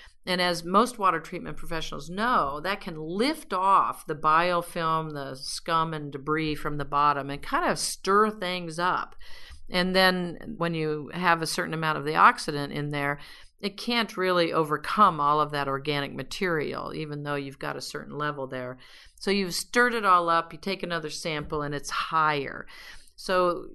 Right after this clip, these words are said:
it, sometimes it takes multiple applications of that high dose of oxidant in order to control it, if it's a pretty,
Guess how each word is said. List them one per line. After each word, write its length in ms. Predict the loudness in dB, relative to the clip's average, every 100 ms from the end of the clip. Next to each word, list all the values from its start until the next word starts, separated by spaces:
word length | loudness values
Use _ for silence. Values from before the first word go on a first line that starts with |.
| -10
it, 180 | -6
sometimes 480 | 2 2 4 4 4
it 140 | 0 0
takes 340 | 2 2 0
multiple 640 | 2 4 4 4 0 2
applications 960 | 4 4 2 -4 0 0 0 -2 -2 -2
of 140 | 0
that 160 | 2 2
high 300 | 4 6 6
dose 460 | 4 2 2 0
of 120 | -4 0
oxidant 720 | 0 0 -2 -4 -4 -6 -4
in 160 | -2
order 220 | 0 0 -2
to 120 | -6
control 640 | -6 -8 -2 2 4 4
it, 100 | 0
if 200 | -2 0
it's 180 | 0 -2
a 60 | -8
pretty, 340 | -6 -4 -4